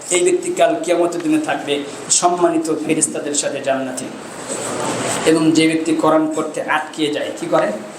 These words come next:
আটকে যায়, কষ্ট হয়, উচ্চারণ করতে কষ্ট হয়, এই ব্যক্তির হবে ডাবল নেকি, দুই গুণ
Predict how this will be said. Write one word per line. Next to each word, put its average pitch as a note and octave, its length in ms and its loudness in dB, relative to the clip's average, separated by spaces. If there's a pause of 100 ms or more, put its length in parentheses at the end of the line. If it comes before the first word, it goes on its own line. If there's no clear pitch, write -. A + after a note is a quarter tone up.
(600)
আটকে D#3 240 2 (100)
যায়, C#3+ 140 4 (120)
কষ্ট D#3 220 2 (100)
হয়, C#3+ 200 2
উচ্চারণ D#3 380 0
করতে D3+ 200 0 (120)
কষ্ট C#3+ 220 2 (120)
হয়, C3+ 160 2 (340)
এই D3+ 100 2
ব্যক্তির D#3 340 2
হবে C#3+ 120 -2 (180)
ডাবল D3 280 2 (100)
নেকি, C3+ 160 -4 (120)
দুই D3+ 200 6
গুণ C#3+ 140 6